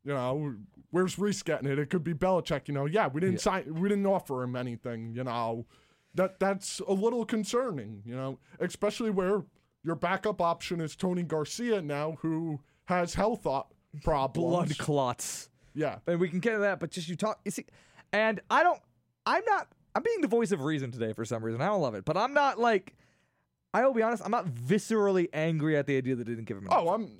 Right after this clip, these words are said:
Speaker 1: know,
Speaker 2: which
Speaker 1: I might be disappointed, but not,
Speaker 2: I
Speaker 1: you
Speaker 2: don't even
Speaker 1: know,
Speaker 2: know if I am, 'cause
Speaker 1: I,
Speaker 2: it,
Speaker 1: yeah.
Speaker 2: 'cause I, I would need more details, but there were, like I said, there were a few ways I can see it. I can see it that maybe he just told them,
Speaker 1: Right, I mean,
Speaker 2: "I,
Speaker 1: I'm not
Speaker 2: I'm going to go,
Speaker 1: Right.
Speaker 2: I want to hit free agency.
Speaker 1: Yeah.
Speaker 2: Don't give me an offer."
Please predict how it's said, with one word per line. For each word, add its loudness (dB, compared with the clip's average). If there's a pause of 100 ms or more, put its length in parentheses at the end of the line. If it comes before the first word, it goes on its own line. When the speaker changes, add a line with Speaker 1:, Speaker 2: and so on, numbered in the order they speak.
(100)
Speaker 1:
know, 4
Speaker 2:
which 2 (540)
Speaker 1:
I 6
might 4
be 0
disappointed, 0 (280)
but 2
not, 2
Speaker 2:
I 2
Speaker 1:
you 6
Speaker 2:
don't 4
even -2
Speaker 1:
know, 4
Speaker 2:
know 4
if -2
I 4
am, 0
'cause -2
Speaker 1:
I, 2
Speaker 2:
it, 2
Speaker 1:
yeah. 0
Speaker 2:
'cause 0 (300)
I, 2
I 4
would 2
need 2
more 2
details, 0
but 0
there 2
were, 0 (100)
like 2
I -4
said, -2
there -4
were -6
a -8
few 2
ways 2
I 2
can -2
see 0
it. -2
I 0
can -2
see 0
it 4
that 2
maybe 2
he 4
just -2
told 2
them, 0 (320)
Speaker 1:
Right, 2
I 0
mean, 4
Speaker 2:
"I, 4
Speaker 1:
I'm 2
not 4
Speaker 2:
I'm 2
going 6
to 2
go, 8
Speaker 1:
Right. -2
Speaker 2:
I 6
want 2
to 4
hit 2
free 4
agency. 0
Speaker 1:
Yeah. -2 (140)
Speaker 2:
Don't 4
give 6
me 4
an 4
offer." 2